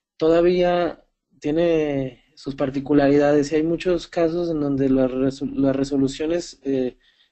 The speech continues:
pues tienes que tú haber, eh, navegado por todos los logs para saber qué es lo que pasó.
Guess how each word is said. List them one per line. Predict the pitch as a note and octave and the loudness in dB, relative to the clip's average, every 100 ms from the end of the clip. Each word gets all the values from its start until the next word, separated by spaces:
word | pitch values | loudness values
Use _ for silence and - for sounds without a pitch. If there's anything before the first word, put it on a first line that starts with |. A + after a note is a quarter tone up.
| _ | _
pues | C#3 C3+ | -6 -4
tienes | D3+ D#3 D#3+ | -2 -2 0
que | E3+ E3 D#3+ | 0 2 0
tú | E3 E3 E3 | 0 2 4
haber, | E3 D#3+ E3 | 4 2 0
eh, | - D3 C#3 | -4 -4 -4
navegado | C3+ C3 C3+ C#3 D3+ F#3 | -2 0 2 2 2 0
por | D#3+ C3+ | -2 -4
todos | D3 D#3 D#3+ | -2 0 2
los | C#3+ | 4
logs | C#3 D3 G3+ - | 4 2 -2 -8
para | F3 D3+ C3 | -8 -6 -6
saber | C3+ C#3 | -6 -4
qué | C#3 | -4
es | D#3 | -4
lo | D#3+ | -4
que | D3 | -6
pasó. | - C3 E3+ B3+ | -8 -8 -6 -6